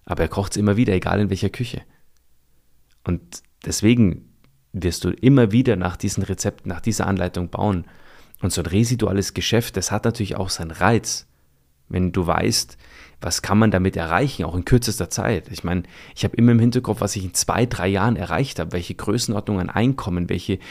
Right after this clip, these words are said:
Teamgrößen, welche Events dahinter standen. Also ich weiß ja heute schon auch mit meinem Bild, was möglich ist. Und dementsprechend wird, kann mir das eigentlich ka-,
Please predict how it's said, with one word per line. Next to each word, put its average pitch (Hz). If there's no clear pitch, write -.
Teamgrößen, 107
welche 87
Events 101
dahinter 92
standen. 87
Also 90
ich -
weiß 135
ja 95
heute 92
schon 82
auch -
mit 90
meinem 85
Bild, 82
was -
möglich 82
ist. -
Und 85
dementsprechend 87
wird, -
kann 131
mir 139
das 101
eigentlich 104
ka-, -